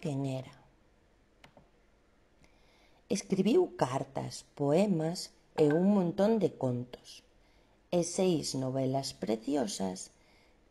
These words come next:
cheas de encanto e talento. E de seguro que a pequena Jane estaría moi contenta ao saber que hoxe os seus libros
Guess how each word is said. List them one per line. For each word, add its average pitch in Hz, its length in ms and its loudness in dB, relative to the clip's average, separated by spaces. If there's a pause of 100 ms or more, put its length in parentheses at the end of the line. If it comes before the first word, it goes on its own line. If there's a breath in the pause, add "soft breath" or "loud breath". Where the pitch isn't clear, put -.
(120)
cheas 143 880 0
de 135 80 -2
encanto 160 800 -2
e - 80 -4
talento. 127 640 -8 (3000 soft breath)
E 220 160 8
de 220 80 0
seguro 208 720 2 (560)
que 160 160 2
a 143 80 -4
pequena 180 560 0
Jane 185 480 2
estaría 123 720 -4 (260)
moi 127 320 2
contenta 226 880 -2 (640 soft breath)
ao 165 240 0
saber 147 560 0 (400)
que 143 160 0
hoxe 151 640 0
os 123 240 -6
seus 208 400 0
libros 208 480 -4